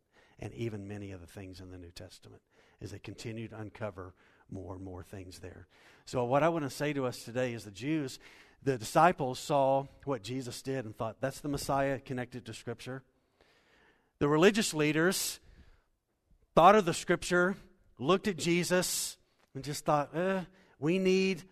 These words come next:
a little bit more. We need you to do a little bit more." And when we get to this place, we challenge his authority by demanding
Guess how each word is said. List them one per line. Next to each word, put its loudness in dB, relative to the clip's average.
a 0
little 4
bit 2
more. 6
We 2
need 2
you 0
to -8
do 2
a 0
little 2
bit 0
more." 2
And 0
when 2
we 6
get 6
to 2
this 2
place, 6
we -2
challenge 8
his -4
authority 4
by 8
demanding 2